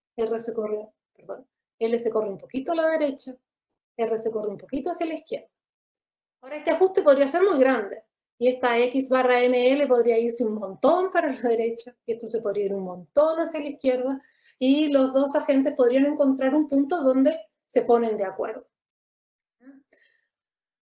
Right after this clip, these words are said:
Nos-, lo que nosotros vamos a decir es que cuando no se ponen de acuerdo, estamos en un caso de alta polarización. Repito, nosotros podemos calcular estos dos valores de forma exógena,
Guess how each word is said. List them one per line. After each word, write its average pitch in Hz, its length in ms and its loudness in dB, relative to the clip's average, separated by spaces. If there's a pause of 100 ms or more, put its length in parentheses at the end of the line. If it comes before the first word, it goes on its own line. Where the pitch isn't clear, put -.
(460)
Nos-, 285 440 -10 (580)
lo 262 140 2
que 277 80 4
nosotros 339 340 0
vamos 339 300 2
a 311 80 6
decir - 180 -4 (200)
es - 100 -20
que - 280 -14
cuando 214 340 2
no 427 280 6
se 294 200 2
ponen 214 340 -2
de 185 80 -8
acuerdo, - 560 0 (1800)
estamos 262 440 -4
en 262 80 2
un 262 100 0
caso 233 280 -2
de 233 120 2
alta 208 280 -4
polarización. - 720 -12 (1800)
Repito, 262 480 2
nosotros 285 360 -2
podemos 302 340 4
calcular 262 460 2
estos 269 520 -2
dos 262 160 4
valores 269 380 2
de 240 100 2
forma 247 260 0
exógena, - 640 -4